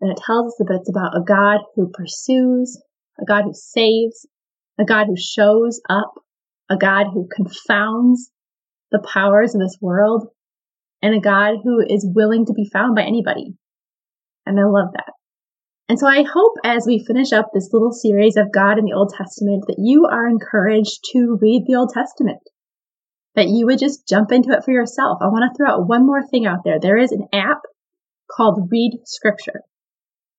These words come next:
And a bunch of my college girls in my college group that I work with, they read, are reading it and they love it. They said it just helps to explain it. There's little videos that go along with it. It just, it just opens up the understanding of how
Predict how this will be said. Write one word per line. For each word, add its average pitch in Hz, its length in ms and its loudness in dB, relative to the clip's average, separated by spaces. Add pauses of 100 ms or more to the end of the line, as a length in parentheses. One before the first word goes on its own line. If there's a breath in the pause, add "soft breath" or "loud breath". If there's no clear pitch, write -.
(200)
And 208 100 0
a 208 60 2
bunch 240 240 2
of 294 80 2
my 269 160 0
college 220 440 -2
girls 208 220 2
in 202 80 2
my 202 120 2
college 202 340 2
group 190 220 -2
that 180 100 -4
I 175 100 0
work 175 220 -4
with, 180 160 -2 (580)
they 202 80 6
read, 196 320 4
are 196 80 2
reading 208 240 0
it 370 180 0
and 226 120 2
they 202 120 4
love 180 360 0
it. - 160 -14
They 180 80 -8
said 180 160 -4
it 202 80 -4
just - 180 -8
helps 208 220 -2
to - 120 -14
explain 277 540 -2
it. 285 240 2 (520)
There's 185 180 2
little 156 260 0
videos 285 400 4
that - 120 -4
go 262 80 0
along 247 340 2
with 240 180 -2
it. 233 300 -2
It 190 120 -6
just, - 260 -14
it 202 120 0
just - 240 -8 (140)
opens 254 360 4
up 226 140 2 (160)
the - 100 -4
understanding 214 540 0
of 185 80 -2
how 214 400 0